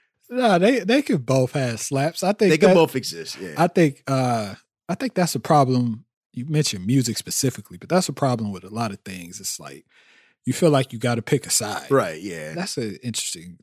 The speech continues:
Speaker 1: thing. Like, is there anything else in your relationship? Like, obviously, this is not serious
Speaker 2: Nah, nah, we just
Speaker 1: whatsoever.
Speaker 2: we just playing.
Speaker 1: But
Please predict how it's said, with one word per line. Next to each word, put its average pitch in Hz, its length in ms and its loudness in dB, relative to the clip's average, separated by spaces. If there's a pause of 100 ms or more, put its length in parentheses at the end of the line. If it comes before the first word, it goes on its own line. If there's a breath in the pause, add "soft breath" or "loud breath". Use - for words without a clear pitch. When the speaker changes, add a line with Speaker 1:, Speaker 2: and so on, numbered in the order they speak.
Speaker 1:
thing. 95 240 -14
Like, 123 140 -2
is 143 100 0
there 185 100 0
anything 165 480 0
else 156 240 4
in 139 80 -4
your 139 140 2
relationship? 135 800 -2 (160)
Like, 120 180 -4
obviously, 143 420 4
this 113 240 -4
is 110 140 -10
not 101 220 -6
serious 95 540 0
Speaker 2:
Nah, 101 40 -10
nah, 107 80 -8
we 80 60 -8
just 107 140 0 (100)
Speaker 1:
whatsoever. 98 220 -14
Speaker 2:
we 107 60 -12
just 123 140 -14
playing. 135 180 -20 (300 loud breath)
Speaker 1:
But 139 400 6